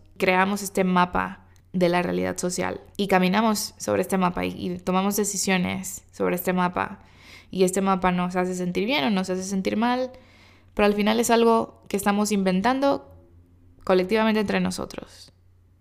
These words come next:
Pero en ese momento no, no están discutiendo todas esas capas de, de, ah, el, la sociedad y cómo, y cómo generamos este, estas imposiciones y estas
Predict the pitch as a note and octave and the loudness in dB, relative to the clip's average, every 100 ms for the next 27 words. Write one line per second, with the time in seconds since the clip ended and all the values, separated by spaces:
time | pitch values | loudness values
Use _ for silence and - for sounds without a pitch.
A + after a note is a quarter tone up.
0 | _ _ G#3+ G#3+ A3+ C4 B3+ B3+ B3+ A3+ | _ _ 2 2 2 0 0 0 0 0
1 | A3 A3 A3+ A3+ - - _ - - - | 2 2 0 -2 -8 -20 _ -20 -12 -6
2 | A#3 B3+ A#3+ - A3+ A#3+ A3+ A3 A3 A3+ | -2 -2 -4 -4 -2 0 0 2 0 0
3 | A3 A3 - G3+ G3+ G3+ F#3+ G3+ G3 - | -2 -4 0 0 2 0 2 2 0 -6
4 | - - - - - - - - _ _ | -20 -20 -20 -20 -18 -18 -20 -20 _ _
5 | _ _ _ _ _ - F3+ F#3 G2+ F#2+ | _ _ _ _ _ -12 -6 -4 -4 -4
6 | F#2+ F#2+ G3 - - - - - F#3 - | -4 -4 -6 -10 -16 -20 -20 -14 -10 -10
7 | F3+ F#3 F3+ F#3 F#3 - F#3 F#3 F#3 - | -4 -4 -2 -4 -8 -6 -4 -4 -6 -14
8 | - _ _ - G3 G3 F#3+ F#3+ F#3 F3 | -20 _ _ -14 -8 -6 -6 -6 -6 -6
9 | F3 F3+ F3+ F3+ F3+ F3+ - F3 F3 - | -6 -4 -4 -4 -8 -8 -8 -8 -8 -12
10 | - - - _ _ _ _ _ _ _ | -18 -20 -20 _ _ _ _ _ _ _
11 | F#3 F#3+ F#3 F#3 F#3 F3+ G3 F3+ F3+ F#3 | -10 -6 -6 -6 -6 -6 -4 -2 -4 -6
12 | F#3 F#3+ F#3 F#3 | -6 -4 -4 -6